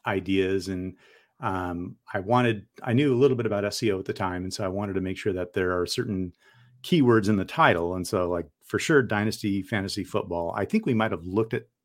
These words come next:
dynasty fantasy football dot com, but it was already taken. And so we were just, like, playing around with name combinations after that. And, um,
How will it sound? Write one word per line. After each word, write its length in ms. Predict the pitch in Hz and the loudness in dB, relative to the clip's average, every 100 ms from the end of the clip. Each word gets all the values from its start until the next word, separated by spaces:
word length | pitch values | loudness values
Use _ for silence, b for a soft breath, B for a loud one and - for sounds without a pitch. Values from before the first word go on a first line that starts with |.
| _ - | _ -10
dynasty 340 | 85 101 127 | -8 -6 -6
fantasy 320 | 117 110 107 | -4 -6 -6
football 300 | 113 131 110 | -6 -4 -2
dot 180 | 110 110 | -4 -6
com, 260 | - 110 110 | -2 -2 0
but 100 | 104 | -2
it 60 | |
was 100 | 98 | -2
already 180 | 95 90 | -4 -4
taken. 420 | - 107 120 113 113 B B B B - | -2 -2 -2 -6 -10 B B B B -4
And 160 | 98 | -2
so 360 | - 107 98 95 | 2 4 6 4
we 120 | 98 | 2
were 60 | 104 | 0
just, 160 | 98 | 0
like, 180 | 101 95 | -2 -4
playing 240 | - 123 107 | -2 0 0
around 240 | 104 101 | 0 0
with 80 | 87 | -2
name 260 | 95 98 | -2 -2
combinations 760 | 101 98 90 90 87 - 92 87 | -2 -4 -4 -4 -4 -6 -6 -4
after 260 | 90 - | -6 -6
that. 340 | 90 90 85 - b b b b - | -4 -4 -4 -8 b b b b -4
And, 480 | 95 92 87 85 90 | -2 0 -2 -2 -2
um, 440 | 87 85 82 | 0 -2 -4